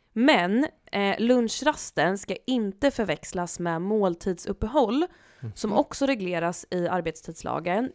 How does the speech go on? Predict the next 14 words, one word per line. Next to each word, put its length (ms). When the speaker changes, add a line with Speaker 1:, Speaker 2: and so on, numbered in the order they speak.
Speaker 1:
i 220
sextonde 480
paragrafen. 680
Och 100
måltidsuppehåll, 1120
det 360
är 80
att 160
den 120
anställde 480
får 200
möjlighet 600
att, 340
eh, 200